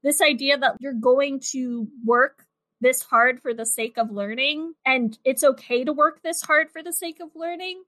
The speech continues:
And being, you know, somebody who is just American reading this book, I wonder how much of that might be a part of Nigerian culture. I don't know. It seemed kind of positive, this idea that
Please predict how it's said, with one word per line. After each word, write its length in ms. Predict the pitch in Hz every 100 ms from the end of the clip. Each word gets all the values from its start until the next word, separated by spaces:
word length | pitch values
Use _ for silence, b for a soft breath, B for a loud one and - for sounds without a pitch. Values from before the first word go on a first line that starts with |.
| -
And 340 | 302 302 269 -
being, 460 | - 370 392 370 339
you 140 | 294 311
know, 320 | 190 208 269 -
somebody 580 | 285 269 269 262 233 -
who 200 | 262 240
is 240 | 233 220 _
just 380 | - 247 262 -
American 840 | 247 220 190 202 214 160 214 247 240
reading 320 | 254 247 240
this 180 | 233 -
book, 380 | - 247 220 240
I 120 | 262
wonder 440 | 262 311 339 330
how 180 | - 285
much 280 | 254 247 269
of 100 | 233
that 260 | 226 220
might 320 | 220 240 247 247
be 440 | 247 220 214 - _ -
a 80 | 247
part 420 | 240 240 240 269
of 140 | 254 233
Nigerian 640 | 226 220 226 220 220 208
culture. 440 | 220 226 254 370 381 453 -
I 40 | 427
don't 80 | 554
know. 140 | 254 233
It 160 | 403
seemed 320 | - 539 587
kind 320 | - - 349 359
of 100 | -
positive, 720 | - 349 370 202 - 160 -
this 200 | 254 254
idea 380 | 262 247 240 240
that 320 | 226 220 190